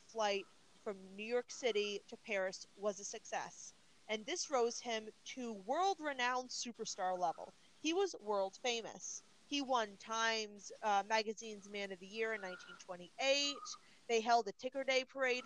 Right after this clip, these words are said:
for him. Uh, he got, like,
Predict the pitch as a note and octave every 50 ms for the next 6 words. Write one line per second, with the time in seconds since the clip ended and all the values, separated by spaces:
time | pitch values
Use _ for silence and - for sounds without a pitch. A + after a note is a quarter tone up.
0 | - - B3+ B3 A#3 A#3+ A#3+ A#3 A#3 A3+ A3 A3 G#3+ G#3+ A3 - - - - -
1 | - - - A3 G#3+ G#3 G3+ G#3 G3+ - - C#4 C4+ C4 A3+ - - - - -
2 | - - - - - - C4+ C4 B3+ B3+ - A#3 A#3 G#3+ G#3 G#3 G3+ -